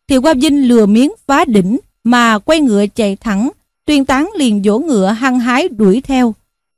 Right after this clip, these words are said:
Qua Vinh thấy Tuyên Tán đuổi theo, bèn đeo gươm vào rồi lấy cung đặt tên, quay mình lại nhắm Tuyên Tán một phát. Tuyên Tán nghe tiếng cung bật, vội giơ đao lên gạt,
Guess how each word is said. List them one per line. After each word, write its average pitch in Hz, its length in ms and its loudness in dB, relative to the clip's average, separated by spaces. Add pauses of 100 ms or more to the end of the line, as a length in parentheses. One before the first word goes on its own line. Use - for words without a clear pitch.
Qua 330 200 2
Vinh 285 160 0
thấy 349 100 -4
Tuyên 311 240 -2
Tán 294 280 -2
đuổi 233 240 0
theo, 269 360 -2 (180)
bèn 226 320 0
đeo 302 140 0
gươm 269 240 -4
vào 220 280 2
rồi 202 180 0
lấy 254 180 0 (120)
cung 277 280 -2
đặt 208 160 -2 (120)
tên, 269 260 2 (280)
quay 330 180 0
mình 233 280 0
lại 185 180 -2
nhắm 262 240 0 (120)
Tuyên 254 200 0
Tán 247 340 -4
một 214 180 -2
phát. 320 300 -4 (520)
Tuyên 302 180 0
Tán 285 340 0
nghe 294 140 0
tiếng 320 240 -4 (100)
cung 294 220 0
bật, 233 180 0 (280)
vội 214 320 2
giơ 277 140 2
đao 262 240 2
lên 269 240 2
gạt, 208 260 -2